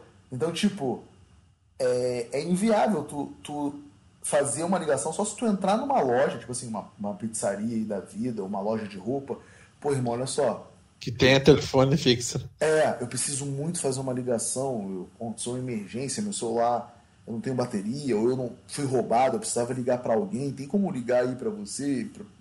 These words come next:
Speaker 1: eu ligo a cobrar, né? Tipo, não exi-, eu lembro que meu avô, quando viajava, olha que louco, né?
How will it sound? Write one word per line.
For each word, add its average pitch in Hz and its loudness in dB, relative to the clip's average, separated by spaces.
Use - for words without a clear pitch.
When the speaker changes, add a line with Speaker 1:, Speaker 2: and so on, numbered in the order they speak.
Speaker 1:
eu 143 -6
ligo 151 -4
a 160 -2
cobrar, 127 2
né? 117 -4
Tipo, 143 -2
não 147 -2
exi-, 180 2
eu 156 2
lembro 196 2
que 202 0
meu 170 2
avô, 135 0
quando 123 -4
viajava, 101 0
olha 123 -2
que 131 -12
louco, 104 -10
né? 92 -12